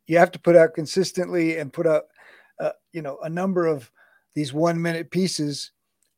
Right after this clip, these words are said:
And, you know, I mean, I've been putting stuff on Instagram now just six months. Like, I, I avoided Instagram for, for a long, long time. And if you go look at it right now, there's,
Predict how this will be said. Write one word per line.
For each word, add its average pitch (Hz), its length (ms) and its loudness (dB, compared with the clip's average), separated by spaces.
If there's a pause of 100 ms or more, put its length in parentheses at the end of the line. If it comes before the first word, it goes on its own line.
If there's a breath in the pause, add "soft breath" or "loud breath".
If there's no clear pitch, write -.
(120)
And, 175 220 -4 (220)
you 190 80 -8
know, 165 160 -4 (320)
I - 220 -18
mean, 180 140 -4 (460)
I've 180 100 0
been 202 100 -4
putting 226 220 6
stuff 220 260 6
on 208 80 8
Instagram 196 480 0
now 190 200 4
just 175 260 0
six 185 200 -2
months. 147 300 -10
Like, 143 120 -8
I, 151 220 -4 (220)
I 147 80 -4
avoided 156 440 -4
Instagram 156 560 -6
for, 151 320 -8
for 147 160 -8
a 143 60 -6
long, 160 200 -4
long 156 200 -8
time. 160 380 -6 (600 soft breath)
And 147 400 -6 (280)
if 160 140 -14
you 170 60 -2
go 165 140 0
look 185 240 2
at 180 160 10
it 165 60 2
right 180 240 4
now, 180 240 2
there's, 143 380 -6